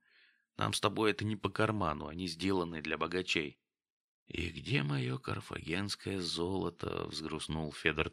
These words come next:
Тертулий Чайка. «Лежит себе на дне моря, а очень бы сейчас пригодилось. Купил бы себе кольчугу и даже железный панцирь. Может, хватило бы.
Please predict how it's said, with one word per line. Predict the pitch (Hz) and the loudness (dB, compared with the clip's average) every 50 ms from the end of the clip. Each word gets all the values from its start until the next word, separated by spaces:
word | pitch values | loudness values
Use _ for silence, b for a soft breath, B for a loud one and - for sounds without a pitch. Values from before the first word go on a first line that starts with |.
| - - | -4 -6
Тертулий | - 85 78 76 - _ - 80 80 78 78 80 78 | -4 -2 -2 -4 -6 _ -8 -6 -4 -2 -2 -2 -2
Чайка. | - - 76 76 80 82 80 - - - - - - _ _ _ - | 0 2 4 4 4 2 -2 -4 -4 -6 -8 -8 -8 _ _ _ -10
«Лежит | - 90 78 76 - - - - - | -4 -4 -2 0 0 0 -2 -2 0
себе | - - 123 113 117 117 | 0 2 2 2 2 2
на | 113 117 107 | 2 0 0
дне | 104 107 107 104 | 0 0 0 0
моря, | 101 101 104 107 107 104 101 98 95 95 90 87 80 78 - - - | 2 2 2 4 4 4 4 4 2 0 -2 -4 -6 -10 -14 -12 -12
а | - - 78 82 85 | -10 -8 -8 -8 -8
очень | - - - - - - - - | -8 -8 -8 -4 -2 -2 -2 -2
бы | - - - | -4 -4 -2
сейчас | - - - - - 80 76 | -2 -2 0 0 0 0 0
пригодилось. | - - - 62 - - - - - 67 64 62 - - - - - - _ b b b b b b b | -4 -6 -8 -8 -8 -8 -10 -8 -6 -6 -6 -6 -6 -8 -8 -8 -8 -10 _ b b b b b b b
Купил | - - - _ _ - - 64 60 55 | -12 -12 -12 _ _ -2 0 2 2 2
бы | 98 95 | 2 0
себе | 95 - - - 104 101 | 0 0 2 2 2 2
кольчугу | - - 98 98 98 90 - - - 120 113 104 101 95 92 92 92 | 2 2 2 2 2 2 0 0 2 4 4 2 2 0 0 2 2
и | 85 85 85 82 | 2 2 0 -2
даже | 76 73 - - - 92 92 95 90 | -4 -6 -2 -2 0 0 0 0 0
железный | 82 80 87 92 101 110 104 95 98 92 85 | 0 0 2 4 6 6 4 4 4 0 0
панцирь. | - - 90 95 95 95 95 87 - - - - - - - _ _ _ _ _ _ - | 0 0 2 2 4 2 2 0 0 -2 -2 -4 -6 -10 -18 _ _ _ _ _ _ -10
Может, | - 82 82 82 - - | -6 -4 -2 -2 -2 0
хватило | - - 73 - - - 73 78 80 76 82 | 2 2 2 2 2 -2 -2 0 2 0 0
бы. | - - - - | -2 -6 -10 -10